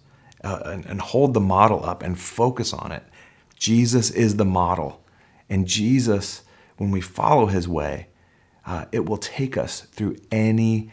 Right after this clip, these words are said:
single thing. So, um, let me go ahead and pray for you, and, uh, and then we'll, uh, we'll, we'll conclude our time of, of worship together.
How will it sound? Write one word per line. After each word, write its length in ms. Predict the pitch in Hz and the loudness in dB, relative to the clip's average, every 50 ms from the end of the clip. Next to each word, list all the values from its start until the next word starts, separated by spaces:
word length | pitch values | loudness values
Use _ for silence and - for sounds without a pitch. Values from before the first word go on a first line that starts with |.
| - _ | -20 _
single 520 | - - - - 98 95 98 87 90 87 | -12 -8 -6 -4 -4 -2 -2 0 -2 -2
thing. 440 | 87 - - 80 80 71 85 90 92 - _ _ _ _ _ _ _ _ _ _ | -2 -4 -8 -8 -8 -8 -10 -12 -16 -18 _ _ _ _ _ _ _ _ _ _
So, 380 | - - - 104 87 85 78 65 | -12 -8 -4 -4 -2 -2 -4 -6
um, 260 | - 95 - 82 87 - - _ _ _ _ _ _ _ _ - - _ - - - | -8 -10 -12 -12 -12 -16 -18 _ _ _ _ _ _ _ _ -20 -20 _ -20 -10 -2
let 120 | - 120 139 | 2 4 4
me 100 | 165 156 | 4 6
go 180 | 147 143 123 | 6 6 6
ahead 180 | 110 107 104 101 | 6 6 4 2
and 260 | 82 - 95 92 90 | 2 0 0 -2 -2
pray 220 | - - 101 104 | -2 -4 -4 -4
for 160 | 107 - - 101 | -4 -4 -2 -2
you, 300 | 113 113 117 127 139 - - | 0 0 0 -2 -4 -6 -4
and, 420 | 107 101 98 95 92 90 87 80 80 | -2 0 0 0 0 0 0 -2 -2
uh, 240 | 73 71 69 - - - | -6 -6 -8 -10 -10 -8
and 200 | - 101 95 92 | -6 -4 -4 -2
then 260 | 92 92 90 90 90 113 | -2 -2 -2 -4 -6 -6
we'll, 280 | 113 107 101 98 95 90 | -4 -2 -2 0 0 0
uh, 200 | 82 73 71 - - - - - - - - - _ _ _ _ | 0 -2 -2 -4 -10 -16 -20 -20 -20 -20 -20 -20 _ _ _ _
we'll, 400 | - 107 107 104 98 90 80 - | 2 2 2 2 0 -2 -4 -6
we'll 160 | - 104 98 92 | -6 -6 -6 -4
conclude 460 | - - 104 95 - - 123 120 104 | -2 -4 -4 -4 -2 -2 0 2 2
our 100 | 92 90 | 2 2
time 360 | 87 - 104 92 92 92 90 | 0 -2 -2 -2 0 0 0
of, 200 | 87 87 90 - | 0 -2 -2 -6
of 160 | - 104 90 | -8 -8 -6
worship 440 | 92 87 90 87 87 - - - - | -2 -2 -2 -2 -2 -4 -8 -10 -10
together. 500 | - 78 - 73 69 64 60 64 87 90 | -12 -10 -8 -8 -8 -8 -8 -10 -12 -14